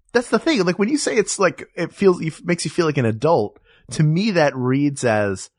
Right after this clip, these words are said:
what I, what I like about it <laughs> is that it doesn't taste as good as I want chocolate to, but I'm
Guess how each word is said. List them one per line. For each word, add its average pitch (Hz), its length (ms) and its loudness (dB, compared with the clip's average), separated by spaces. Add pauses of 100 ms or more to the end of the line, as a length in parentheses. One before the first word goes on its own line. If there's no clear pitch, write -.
(300)
what 127 180 2
I, 139 140 4
what 151 220 2
I 143 60 4
like 156 260 2
about 131 260 2
it 117 120 -2
<laughs> - 0 -
is 95 160 -8
that 156 100 4
it 139 140 0
doesn't 190 300 0
taste 170 300 -2
as 135 140 0
good 147 160 2
as 135 100 0
I 139 80 4
want 127 240 -2
chocolate 143 440 -2
to, 208 280 2
but - 320 0
I'm - 240 -2